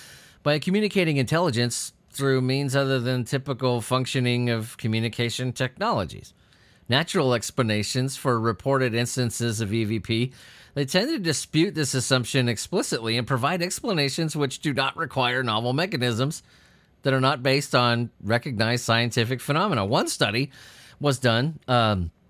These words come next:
I mean, not just one. I mean, there were a ton, that were unable to replicate paranormal origins for E V P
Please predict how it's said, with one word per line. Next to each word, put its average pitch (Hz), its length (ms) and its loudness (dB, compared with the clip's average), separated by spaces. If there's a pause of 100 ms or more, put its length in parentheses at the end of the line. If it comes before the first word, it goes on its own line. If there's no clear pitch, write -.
(1400)
I 127 120 0
mean, 135 220 0
not 156 180 0
just - 160 -4
one. 101 320 -2
I 87 40 -6
mean, 107 160 0
there 117 80 2
were 143 100 0
a 80 80 -4
ton, 92 360 -2 (360)
that 127 100 4
were 135 80 4
unable 147 320 2
to 135 100 0
replicate 123 640 2
paranormal 123 460 2
origins 120 460 2
for 117 120 -2
E 113 120 0
V 117 160 0
P 135 300 -4